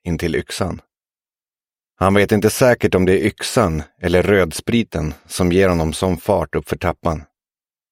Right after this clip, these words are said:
Han kommer upp till nästa våning, flämtar redan av ansträngningen. Aulan ligger i början av den västra flygeln och yxan står till vänster omedelbart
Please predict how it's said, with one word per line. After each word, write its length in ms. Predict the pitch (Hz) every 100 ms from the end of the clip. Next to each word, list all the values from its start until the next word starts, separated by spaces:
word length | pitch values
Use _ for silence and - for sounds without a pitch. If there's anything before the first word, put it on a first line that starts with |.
| _ _ _ _ _ - _
Han 160 | - 101
kommer 200 | 107 107
upp 200 | 117 -
till 100 | 101
nästa 260 | 90 -
våning, 500 | 92 95 92 87 78 - _ _ _
flämtar 680 | - - 113 98 - - 107
redan 340 | 95 92 85 92
av 120 | 90
ansträngningen. 720 | 85 82 92 87 82 76 76 _ _ _ _ _ _ _ _ _ - - -
Aulan 440 | - 101 107 107 98
ligger 200 | 95 92
i 40 |
början 400 | 87 95 92 92
av 120 | 87
den 140 | 85 85
västra 400 | 92 - - 98
flygeln 540 | - 87 78 80 78 - _ _
och 120 | 104 135
yxan 440 | 117 - - 131
står 260 | - 107 104
till 120 | 98
vänster 560 | 98 95 - 82 82 - -
omedelbart 800 | 110 101 95 92 95 110 107